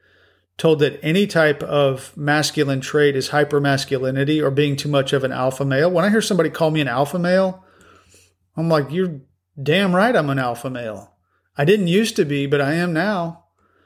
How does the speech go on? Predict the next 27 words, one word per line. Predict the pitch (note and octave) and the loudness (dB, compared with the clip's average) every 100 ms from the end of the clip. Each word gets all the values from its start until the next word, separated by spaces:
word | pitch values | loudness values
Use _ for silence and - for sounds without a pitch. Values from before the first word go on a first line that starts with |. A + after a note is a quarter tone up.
| _ _ _ _ | _ _ _ _
And | D3+ C#3 | -4 0
so | D3+ | 0
get, | C#3 D#3 | 0 -2
if | D3 C#3+ C3+ | -2 -4 -4
you | D#3+ | 0
got | F#3+ | 2
a | F3 | 2
problem | E3+ G#3+ G#3+ D3 | 2 2 0 0
with | D3 | 0
it, | D#3+ | 0
then | D3 C#3+ C3 | -4 -4 -4
walk | C3 D3+ E3 | -2 0 0
out | E3+ | 0
of | E3 | 0
the | |
room. | C#3+ D#3+ G#3 - - _ _ _ _ _ _ _ _ _ _ _ _ _ _ _ _ _ | 0 -2 -2 -8 -18 _ _ _ _ _ _ _ _ _ _ _ _ _ _ _ _ _
I | - D#3+ | -4 0
didn't | G#3+ | 2
used | G3+ G3+ F3 | 2 0 -2
to | |
be | D#3 G3+ | -2 0
that | D3+ C3 | 0 -2
way, | C3 G#2+ G2 _ _ _ _ _ _ _ _ _ _ _ _ - | -8 -12 -16 _ _ _ _ _ _ _ _ _ _ _ _ -6
but | D3 | -2
I | D#3+ | 0
am | E3 F3 D3+ | 0 0 -2
now | C#3+ A#2+ A#2 - | -2 -4 -12 -20